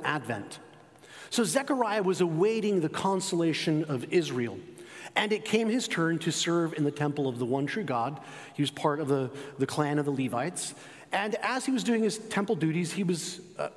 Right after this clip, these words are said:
a fairly aged man, and his wife Elizabeth was aged also. So an angel appeared to him as he was offering incense and worshiping in the temple.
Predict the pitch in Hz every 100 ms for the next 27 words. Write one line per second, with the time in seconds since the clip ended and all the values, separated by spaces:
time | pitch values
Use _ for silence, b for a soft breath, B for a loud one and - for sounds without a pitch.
0 | - 165 156 - 214 196 - 175 175 233
1 | 160 127 156 151 B B B 147 160 143
2 | 151 156 185 147 147 151 143 123 143 135
3 | 135 135 - 131 123 143 170 - - -
4 | - - - _ _ - B B B -
5 | 247 262 269 311 262 233 226 233 190 180
6 | 175 180 202 156 185 160 160 180 151 135
7 | 127 135 B B 185 185 139 123 123 -
8 | 127 131 127 165 160 131 135 127 120 -
9 | 151 151 90